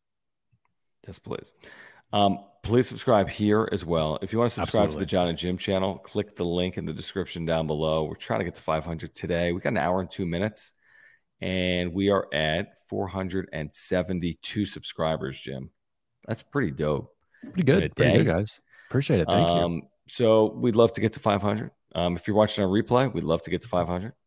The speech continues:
Speaker 1: All right.
Speaker 2: And also
Speaker 1: So
Speaker 2: subscribe to
Speaker 1: please
Speaker 2: the wrap-up show, too.
Speaker 1: Yeah, subscribe to all these things. Smash the like button for us.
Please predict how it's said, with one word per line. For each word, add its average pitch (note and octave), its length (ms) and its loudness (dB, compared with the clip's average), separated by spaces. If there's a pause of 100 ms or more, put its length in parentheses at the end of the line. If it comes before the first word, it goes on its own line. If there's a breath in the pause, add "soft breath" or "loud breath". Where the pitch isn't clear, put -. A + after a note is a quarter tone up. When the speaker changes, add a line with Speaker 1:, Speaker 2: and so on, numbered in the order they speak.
(120)
Speaker 1:
All D#2 80 -4
right. D#2 160 0
Speaker 2:
And G2+ 120 0
also A2 200 4
Speaker 1:
So G2+ 120 2
Speaker 2:
subscribe A2+ 220 6
to F#2+ 40 4
Speaker 1:
please G2+ 40 0
Speaker 2:
the A2 80 6
wrap-up A#2 300 6
show, F2+ 160 -2
too. F2 240 -4 (200)
Speaker 1:
Yeah, G2+ 320 4
subscribe A2+ 480 -2
to G#2 60 0
all E2+ 140 2
these D2+ 160 -4
things. - 260 -8 (500 loud breath)
Smash A#2+ 360 4
the B2 80 -2
like A#2 180 6
button F2+ 220 2
for F2 260 0
us. - 220 -10